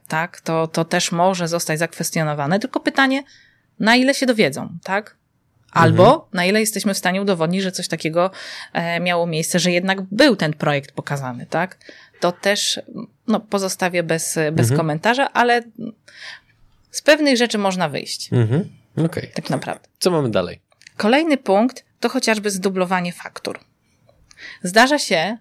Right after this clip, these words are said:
Speaker 1: że zapominamy, że coś już wrzuciliśmy do wniosku o płatność. Wniosek o płatność to jest tak naprawdę taki, powiedzmy, raport, e, takie sprawozdanie z tego, co się zrobiło, e, przez te na przykład trzy miesiące,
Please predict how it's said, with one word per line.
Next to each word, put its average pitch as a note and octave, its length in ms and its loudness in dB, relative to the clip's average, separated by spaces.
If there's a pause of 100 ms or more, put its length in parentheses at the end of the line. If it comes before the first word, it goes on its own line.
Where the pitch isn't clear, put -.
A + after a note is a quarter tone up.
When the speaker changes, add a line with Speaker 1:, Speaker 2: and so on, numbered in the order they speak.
Speaker 1:
że G3 140 -4
zapominamy, G3 640 0
że F3 120 -6
coś G3+ 260 -4
już F3 100 -6
wrzuciliśmy F#3 800 -2
do D3+ 520 0
wniosku F3+ 420 -2
o D#3 40 -2
płatność. D3+ 540 -2 (200)
Wniosek A3 360 2
o F#3 60 -6
płatność G#3 400 0
to F3 80 -4
jest E3+ 120 -6
tak F3 140 -4
naprawdę F3+ 420 -2
taki, D#3 300 -6 (880)
powiedzmy, F#3 460 0
raport, E3+ 680 0 (640)
e, D#3+ 360 -4
takie F3 240 -2
sprawozdanie F#3+ 840 0
z F#3 80 -10
tego, E3+ 240 -4
co G#3+ 180 -2
się G#3 200 -2
zrobiło, F3 720 0
e, D#3+ 200 0
przez - 280 -4
te C#3+ 100 -6
na C#3+ 100 -6
przykład - 380 -6
trzy - 260 -2
miesiące, G3 720 0